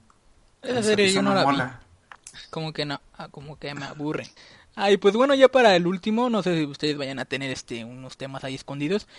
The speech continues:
Speaker 1: Pero el que yo tengo ahorita es de que, mm, Deadpool se cancela en China, este, por censurar varias escenas de la película. No sé por qué, la verdad, solo vi una repasada ahí, pero se va, se, este, cancelar en China la salida de la película.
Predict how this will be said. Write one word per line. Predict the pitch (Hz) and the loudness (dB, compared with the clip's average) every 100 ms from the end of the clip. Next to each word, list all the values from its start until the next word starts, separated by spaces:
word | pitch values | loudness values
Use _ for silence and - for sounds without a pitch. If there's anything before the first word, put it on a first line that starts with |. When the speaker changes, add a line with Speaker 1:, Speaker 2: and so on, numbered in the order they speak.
| - - - _ _ | -20 -20 -20 _ _
Speaker 1:
Pero | 185 180 | -4 -2
el | |
que | 175 | 0
yo | 196 202 | -2 0
tengo | 220 | 2
ahorita | 208 202 202 | 2 4 2
es | 196 | 4
de | 190 | 0
que, | - 170 156 131 | 2 4 4 4
mm, | 117 127 - | -2 -12 -18
Deadpool | 147 185 180 233 208 | 0 2 2 -2 -2
se | - | -2
cancela | 147 147 185 202 | -2 2 2 4
en | 180 | 0
China, | - 202 220 302 302 _ _ _ - | 0 0 0 -2 -6 _ _ _ -16
este, | 147 - 147 143 | -16 -6 -4 -4
por | - 139 131 120 104 - | -4 -4 -4 -6 -10 -8
censurar | 156 151 151 156 175 | -6 -2 2 2 2
varias | 185 185 180 | -2 -2 -4
escenas | 139 151 156 156 | -6 -6 -6 -4
de | 139 | -4
la | 135 | -6
película. | 147 151 170 196 196 _ _ - - _ _ | -6 -6 -2 -4 -4 _ _ -20 -20 _ _
No | 151 165 | -6 -2
sé | 165 | -2
por | 147 139 | -2 -4
qué, | 180 | 2
la | 208 | 4
verdad, | 196 190 202 | 4 2 0
solo | 196 196 165 | 0 -2 -4
vi | 151 175 | -4 -2
una | 185 180 | -2 -2
repasada | 156 151 143 165 165 | -4 -6 -6 -2 -2
ahí, | 165 196 208 | -2 -4 -4
pero | - 143 | -4 -4
se | 151 | -4
va, | 147 160 151 | -4 -4 -8
se, | 156 - 160 147 | -14 -12 -10 -10
este, | - 139 123 147 156 - _ - | -10 -10 -12 -14 -20 -20 _ 0
cancelar | 180 175 156 175 | 2 4 2 2
en | 175 | -2
China | - 180 180 | -6 -6 -4
la | 160 135 | -4 -4
salida | 135 143 151 151 | -6 -4 -2 -2
de | |
la | 139 | -2
película. | 139 135 147 196 | -4 -10 -6 -6